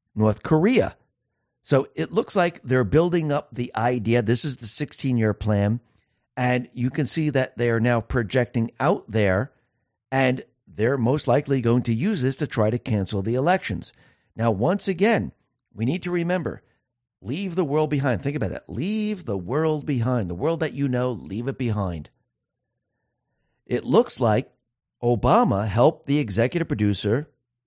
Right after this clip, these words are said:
help in certain parts. He shaped the script by giving its screenwriter some notes.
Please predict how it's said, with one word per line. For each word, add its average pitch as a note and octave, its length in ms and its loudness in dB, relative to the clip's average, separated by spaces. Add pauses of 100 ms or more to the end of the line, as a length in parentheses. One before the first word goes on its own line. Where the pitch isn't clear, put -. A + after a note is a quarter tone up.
(380)
help C3+ 380 -2
in B2+ 120 2
certain A#2+ 440 -4
parts. - 520 -2 (760)
He A#2+ 140 -2
shaped C3+ 500 -2 (100)
the D3 120 -2
script - 520 -4 (220)
by A#2+ 140 -2
giving B2 340 -2
its C3+ 220 -6
screenwriter B2+ 640 -2
some D3 340 2
notes. F3 400 2